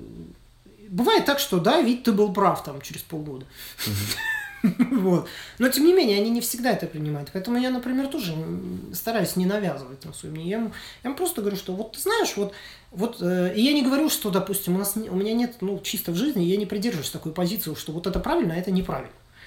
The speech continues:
Speaker 1: Да, я придерживаюсь позиции, что нужно поступать разумно. Вот.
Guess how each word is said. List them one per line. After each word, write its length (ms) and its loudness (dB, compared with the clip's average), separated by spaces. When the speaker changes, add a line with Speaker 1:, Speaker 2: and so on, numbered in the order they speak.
Speaker 1:
Да, 160 0
я 160 2
придерживаюсь 460 -4
позиции, 480 0
что 200 -2
нужно 360 4
поступать 440 -2
разумно. 420 0
Вот. 280 -14